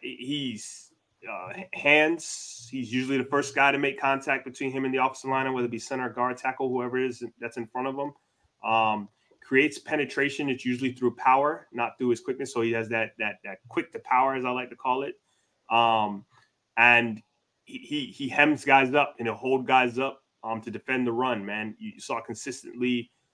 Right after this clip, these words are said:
um, at, uh, at the Senior Bowl. Um, you know, if you go back and watch the tape, I don't know if everybody got access to it, but, um, he consistently just blew up plays or, or, or, uh, made guys turn it a different way and kinda ruined plays. Um,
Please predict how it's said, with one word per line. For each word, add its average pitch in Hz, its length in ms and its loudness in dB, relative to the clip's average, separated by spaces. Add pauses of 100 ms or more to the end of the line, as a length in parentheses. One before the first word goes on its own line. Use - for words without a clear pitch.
(220)
um, 107 460 2
at, 113 300 -2 (560)
uh, 98 320 -6
at 127 100 0
the - 60 -14
Senior 143 280 -2
Bowl. 147 300 0 (180)
Um, 101 680 -6
you 113 80 -10
know, 113 100 -2
if 113 100 -6
you 107 60 -14
go 117 100 0
back 120 200 0
and 120 80 -4
watch 120 200 2
the 117 60 -16
tape, 120 260 -2
I 110 40 -2
don't 104 80 -4
know 101 80 -4
if 95 40 -6
everybody 92 260 -8
got 92 100 -8
access 101 280 -8
to 104 140 -4
it, 101 60 -8
but, 101 180 -8 (480)
um, 104 460 2
he 123 120 -4
consistently 127 560 -2
just 120 400 -2
blew 120 220 6
up - 140 -4
plays 127 560 2
or, 104 200 -4
or, 107 360 0
or, 104 420 -4 (160)
uh, 95 300 -6
made 110 220 4
guys 117 260 2
turn 123 260 2
it 113 140 2
a 110 60 -2
different 113 340 0
way 120 540 4
and 95 100 -14
kinda 107 180 0
ruined 117 380 2
plays. 123 560 0 (440)
Um, 101 540 -2